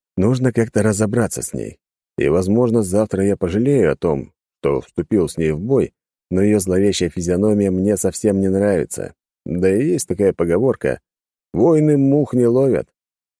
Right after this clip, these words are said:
Я обнажил свой потускневший меч и начал отражать удары её лап и крыльев. Казалось, что ещё чуть-чуть, и он раскрошится в пыль. Не хотелось бы его потерять, так как клинок потом можно использовать против более слабых противников.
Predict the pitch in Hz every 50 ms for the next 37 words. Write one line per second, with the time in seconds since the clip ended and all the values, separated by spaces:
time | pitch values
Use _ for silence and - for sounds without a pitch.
0 | _ _ _ _ _ _ _ _ _ 85 82 82 82 87 90 87 80 95 95 85
1 | - - 90 85 80 73 - _ _ - 71 - - 85 - - 92 95 95 87
2 | - - 85 90 98 104 104 98 - - - - 78 85 92 101 98 - 98 95
3 | 92 - 95 92 87 95 95 87 - 87 90 101 98 95 92 92 92 92 92 95
4 | 98 95 80 - 90 - 110 110 104 85 64 53 - _ _ _ _ _ _ _
5 | _ _ _ _ _ _ _ _ - 95 101 123 120 123 107 - - - 110 107
6 | - - 104 - - - - 127 127 110 - _ _ _ _ _ _ _ _ _
7 | - 87 101 120 131 127 120 120 120 - - 127 131 117 - 127 117 - 127 98
8 | - _ _ _ _ - 143 135 120 92 71 - - _ _ _ _ _ _ _
9 | _ - 87 92 85 - 87 80 - 92 85 82 80 73 73 82 82 80 80 78
10 | - - 78 - 92 101 104 101 - _ _ _ _ _ _ _ - 104 101 -
11 | - 92 - - 87 90 95 101 104 98 - _ 95 90 - 98 95 90 87 80
12 | 76 85 95 95 87 87 92 87 82 - _ 101 98 92 85 90 85 - - 95
13 | 90 87 92 82 85 95 101 92 92 87 - - 104 107 98 80 76 - - 85
14 | 80 - 80 65 60 52 - - -